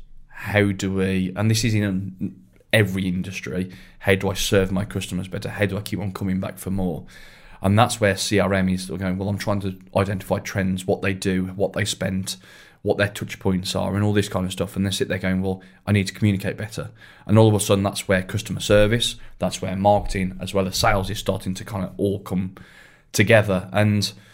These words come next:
it also probably leads into, it's, it's also where Microsoft have changed officially, if you ask what they call C R M these days, they call it a set of customer engagement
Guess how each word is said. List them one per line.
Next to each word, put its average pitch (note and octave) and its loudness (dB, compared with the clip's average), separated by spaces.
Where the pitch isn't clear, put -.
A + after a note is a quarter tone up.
it A#2+ 6
also A#2 6
probably G2+ 0
leads G2 2
into, G#2 0
it's, F#2 -4
it's - -4
also G#2+ 4
where F#2+ 2
Microsoft G2+ -2
have - -10
changed F#2+ 0
officially, G#2 2
if F#2+ -4
you G2+ -6
ask - -4
what - -4
they G2 4
call F#2+ -2
C G2 -2
R G2 -2
M F#2+ -2
these F#2 -2
days, G2 -2
they G#2 6
call F#2+ 0
it F#2+ 2
a G2 -8
set - -2
of - -2
customer F#2+ -2
engagement G2+ 0